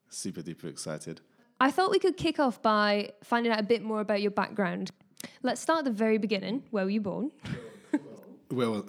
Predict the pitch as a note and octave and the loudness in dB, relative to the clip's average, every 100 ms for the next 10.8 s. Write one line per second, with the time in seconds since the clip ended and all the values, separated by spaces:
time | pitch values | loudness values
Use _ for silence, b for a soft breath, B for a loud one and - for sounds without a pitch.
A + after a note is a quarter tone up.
0 | - C#3 A2+ G#2+ F#2 F2 F2 F#2+ G2+ G2+ | -4 0 0 0 -2 -4 -4 -4 0 2
1 | F#2 F#2 F#2 F2+ F2+ F2 B B B B | 4 4 2 2 2 0 B B B B
2 | B - F#2 - E2 D#2+ E2+ E2+ D#2+ F2 | B 2 2 4 0 0 0 0 -2 -4
3 | - b b b b _ _ E2+ E2 E2 | -10 b b b b _ _ -2 0 0
4 | E2 D#2+ D#2+ D#2+ - - D2+ E2 - - | 0 -2 -2 -4 -4 -2 -2 -2 -4 -4
5 | - - - b b - G#2+ G2+ G2+ F#2+ | -2 -4 -6 b b -4 2 4 4 2
6 | F2+ F#2 F2 E2 E2+ - E2+ D#2+ D#2+ D#2+ | 2 2 0 0 -2 -2 -4 -4 -2 -2
7 | E2 D#2+ D2+ _ - - - - - - | -2 -4 -6 _ -12 -12 -10 -4 -2 0
8 | E2+ - - E2 - D#2 E2 D#2+ D#2 D#2+ | -2 -2 -4 -4 -6 -4 -2 -2 -4 0
9 | A#2 D3+ C#3+ C3 B2 A#2+ A#2 B B G#2 | 6 8 8 8 8 6 2 B B 0
10 | F#2+ A2+ G#2 G2 F#2+ F#2 F#2 F#2 | 4 6 6 4 2 2 0 -2